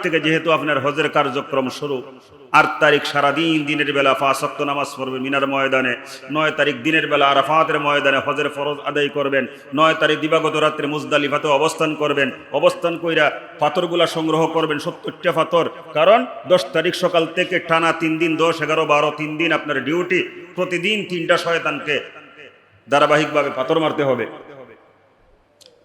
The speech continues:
হ্যাঁ, সম্মানিত ভাইরা, এখন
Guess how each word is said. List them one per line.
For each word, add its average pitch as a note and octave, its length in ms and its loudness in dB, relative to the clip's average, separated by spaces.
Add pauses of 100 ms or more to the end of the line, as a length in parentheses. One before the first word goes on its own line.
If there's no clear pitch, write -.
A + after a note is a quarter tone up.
(480)
হ্যাঁ, C3+ 180 2 (500)
সম্মানিত F#3+ 380 4
ভাইরা, F3 420 6 (720)
এখন F3+ 440 6